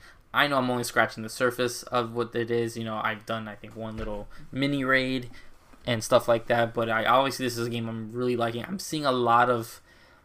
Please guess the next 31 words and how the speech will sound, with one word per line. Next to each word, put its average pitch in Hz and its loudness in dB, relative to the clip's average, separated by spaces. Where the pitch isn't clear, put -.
placement 120 -2
of 110 0
previous 117 -4
Assassin's 110 -6
Creed 131 -6
stuff. 165 0
Obviously, 117 -2
you 117 -4
have 113 -6
the 113 -6
Brotherhood 117 0
very 113 -2
early 113 0
on. 110 -6
Um, 104 -8
they, 113 -4
they're - -8
not, 120 -4
uh, 117 -2
they're 113 -4
called 127 -2
something 110 -6
else, 110 -8
so 107 -10
they're 107 -8
not 110 -8
calling 110 -6
themselves 110 -8
the 107 -8
Assassins 110 -6
yet 135 -2